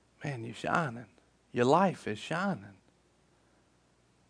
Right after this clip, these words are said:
But it takes you being willing to look at what you have already in Jesus and say, "I'm gonna let that lead me. I'm gonna keep my eyes on Him and on His hope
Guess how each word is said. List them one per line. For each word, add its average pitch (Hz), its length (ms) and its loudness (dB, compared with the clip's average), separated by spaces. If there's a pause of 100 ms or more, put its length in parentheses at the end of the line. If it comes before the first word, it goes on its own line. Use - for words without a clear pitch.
(800)
But 120 100 -8
it 107 120 -8
takes 113 260 -2
you 113 140 -4
being 110 320 -4
willing 117 480 0 (1040)
to - 100 -6
look 113 240 -2
at - 100 0
what 151 220 -4
you 147 80 -6
have 135 300 -2
already 117 680 -6
in 110 220 -10
Jesus 107 640 -14 (680)
and 107 140 -14
say, 107 180 -2
"I'm 104 160 0
gonna 107 200 -6
let 110 260 -6
that 104 240 0
lead 110 380 -4
me. 110 300 -16 (580)
I'm 104 80 -8
gonna 110 100 -6
keep 107 220 -8
my 107 100 -4
eyes 107 360 -2
on 113 260 -12
Him 117 460 -4 (520)
and 107 140 -6
on 110 180 -4
His 110 200 -8
hope 143 420 0